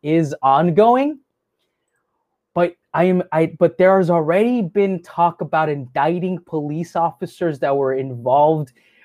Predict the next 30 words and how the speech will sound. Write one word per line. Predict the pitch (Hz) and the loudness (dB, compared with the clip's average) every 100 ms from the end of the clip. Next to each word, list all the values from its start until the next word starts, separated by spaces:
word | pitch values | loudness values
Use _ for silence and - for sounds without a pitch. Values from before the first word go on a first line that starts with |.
| _ - | _ -4
in | 170 | -2
protecting | 151 139 127 202 196 160 143 | -2 -6 -4 -4 -4 -6 -8
the | 139 | -8
Capitol. | - 131 117 131 110 113 _ _ _ - | -6 -4 -4 -6 -12 -14 _ _ _ -8
And | 151 143 | -4 -2
this | 131 170 - | 2 2 0
kind | - 175 170 170 | -12 -4 -2 -2
of | 135 | -2
goes | 147 160 | 0 2
along | 147 135 131 139 151 | 0 0 2 2 0
the | 131 | -6
same | - - 139 147 | -8 -6 -2 -2
notes | 143 226 226 - - _ _ _ | 2 4 4 0 -16 _ _ _
of | 160 139 | -6 -4
saying | - 170 175 165 | 2 4 4 4
that | 160 151 | 2 2
if | 160 139 | -2 -2
a | 143 | -2
former | 131 - 175 202 254 247 247 | -4 -4 2 2 2 0 0
informant | 247 220 - 277 277 196 180 | -2 -4 0 2 2 0 -4
was | 160 165 156 | -4 -4 -2
involved | 160 139 175 220 220 160 | -4 0 2 4 2 -2
with | 147 147 185 247 - _ _ _ | -8 0 4 4 2 _ _ _
an | 196 | -4
extremist | 208 214 - 262 254 220 - | -2 -6 -8 -4 -2 -4 -4
group | 185 180 - | -4 -4 -8
involved | 156 135 123 175 220 208 | -8 -6 2 4 4 2
in | 220 | -2
those | 220 220 | -2 -2
protests, | - 226 220 214 160 147 - _ _ | -2 -4 -2 -2 -2 -2 -8 _ _